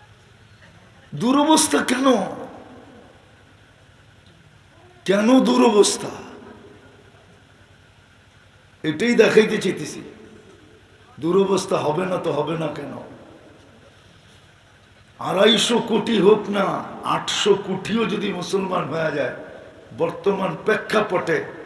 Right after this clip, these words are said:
আল্লাহ সাহায্য করবে বলে মনে হয় না। যদি করতই, তাহলে আফগানিস্তান মাটিতে মিশলো কি করে?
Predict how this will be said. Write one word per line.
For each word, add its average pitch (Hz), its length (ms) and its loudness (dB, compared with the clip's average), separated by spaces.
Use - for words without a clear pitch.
আল্লাহ 147 680 -2
সাহায্য - 500 -8
করবে 180 380 -2
বলে 156 220 -2
মনে 135 240 -4
হয় - 240 -12
না। - 80 -16
যদি 160 240 -4
করতই, 226 540 2
তাহলে 165 160 -2
আফগানিস্তান 180 720 -4
মাটিতে 160 460 -6
মিশলো 156 340 -8
কি 147 140 -10
করে? 135 240 -10